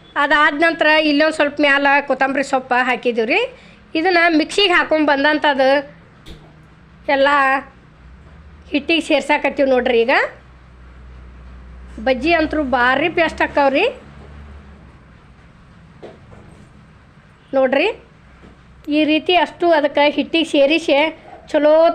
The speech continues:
ತಂಗೆ ಹದ ಆಗುವರೆಗೆ ತಿರುವ್ಯಾಡ್ಬೇಕ್ರಿ. ಅಂದ್ರೆ ಬಜ್ಜಿ ಭಾರಿ ಟೇಸ್ಟ್ ಆಕ್ಕವು.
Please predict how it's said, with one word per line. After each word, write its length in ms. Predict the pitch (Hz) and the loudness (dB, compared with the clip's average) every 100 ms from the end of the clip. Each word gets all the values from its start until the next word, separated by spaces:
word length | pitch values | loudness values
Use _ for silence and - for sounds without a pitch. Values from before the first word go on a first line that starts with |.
| 339 | 2
ತಂಗೆ 320 | 320 302 285 311 311 - - - | 2 2 2 2 -4 -18 -20 -6
ಹದ 160 | 285 302 320 302 | -2 2 2 2
ಆಗುವರೆಗೆ 480 | 285 320 294 285 339 | 2 2 2 0 0
ತಿರುವ್ಯಾಡ್ಬೇಕ್ರಿ. 720 | 320 285 294 277 269 262 262 508 - - - - - - - - - _ _ _ - - 277 | 0 2 2 2 0 0 0 0 -4 -18 -20 -20 -20 -20 -20 -20 -20 _ _ _ -20 -6 -2
ಅಂದ್ರೆ 220 | 311 339 302 | 0 0 0
ಬಜ್ಜಿ 200 | 254 311 | 0 0
ಭಾರಿ 220 | 285 277 302 302 | 0 0 -2 0
ಟೇಸ್ಟ್ 260 | 285 294 302 | 0 0 -4
ಆಕ್ಕವು. 340 | - 262 330 | -2 -2 0